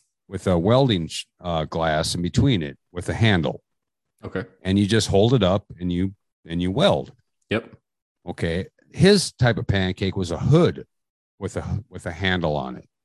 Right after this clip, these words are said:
Speaker 1: And you just held it there and, you know, you weld one-handed.
Speaker 2: Yep.
Speaker 1: So he's like, "Gr-,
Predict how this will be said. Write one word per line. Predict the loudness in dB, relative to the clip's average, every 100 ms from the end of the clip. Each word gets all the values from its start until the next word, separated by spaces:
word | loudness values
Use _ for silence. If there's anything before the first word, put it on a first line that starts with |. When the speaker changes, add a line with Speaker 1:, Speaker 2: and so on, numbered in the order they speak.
| _ _ _ _ _ _ _ -2
Speaker 1:
And | 2
you | 4
just | 4 2
held | 2 2 2
it | 0
there | 2 2 4
and, | 2 0
you |
know, | 0 2
you | 4 6
weld | 6 4
one-handed. | 2 -2 -2 -2 -2 -6 -10 _ _ -6
Speaker 2:
Yep. | -4 -4 -10 _
Speaker 1:
So | 0
he's | 0 2
like, | 0 -2
"Gr-, | -8